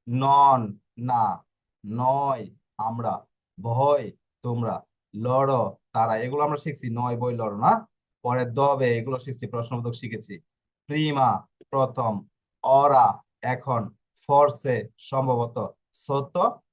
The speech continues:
নিচে বা অধীনে। এরপর কুয়াজি,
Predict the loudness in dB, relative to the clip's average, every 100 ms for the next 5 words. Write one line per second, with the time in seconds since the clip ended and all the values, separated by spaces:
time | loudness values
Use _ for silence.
0 | _ -12 -8 -4 -2 -2 -4 -8 -10 _
1 | _ _ _ _ _ _ _ _ _ _
2 | _ _ _ _ _ _ _ _ _ _
3 | _ _ _ 2 4 6 4 4 2 -2
4 | _ _ _ _ _ _ _ _ _ _
5 | _ _ _ _ _ _ _ _ _ _
6 | _ _ _ _ _ 4 8 8 8 -2